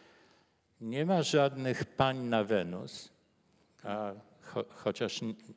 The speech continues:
niektóre twierdzą, że stamtąd pochodzą. Dlatego, że atmosfera w-, planety Wenus jest zupełnie nieodpowiednia, y, do życia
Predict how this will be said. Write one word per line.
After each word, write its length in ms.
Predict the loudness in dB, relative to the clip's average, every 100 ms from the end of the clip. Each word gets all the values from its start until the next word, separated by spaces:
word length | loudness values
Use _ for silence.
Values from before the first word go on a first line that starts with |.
| -10
niektóre 460 | -4 -4 0 2 2
twierdzą, 540 | 0 -2 -2 -2 -8
że 120 | -6 -8
stamtąd 480 | -6 -6 -4 -6
pochodzą. 600 | -4 -8 -6 -8 -8 -16 -16 _ _ -20 -20 _ _ _ _ _ _ _ _ _ _ _ _
Dlatego, 680 | -2 2 6 6 6 4 4
że 160 | 4
atmosfera 720 | 2 4 0 2 4 6 6 2
w-, 680 | -4 -12 -14 -14 -12 -14 -16 -20 -20 -20 -20 -4
planety 540 | 2 4 4 2 2
Wenus 720 | 4 4 4 0 -4 -8 -12 -14 _ _ _ _ _ -2
jest 460 | -2 0 -8 -12 -8
zupełnie 760 | -2 2 8 12 10 10 2 0
nieodpowiednia, 1000 | 4 4 4 0 2 0 0 -6 -6 -8 -14 -20 -20 _ -20
y, 200 | -14 -14 -16 _ _ -18 -18 -20 0
do 120 | 2
życia 640 | 4 2 0 -2 -4 -6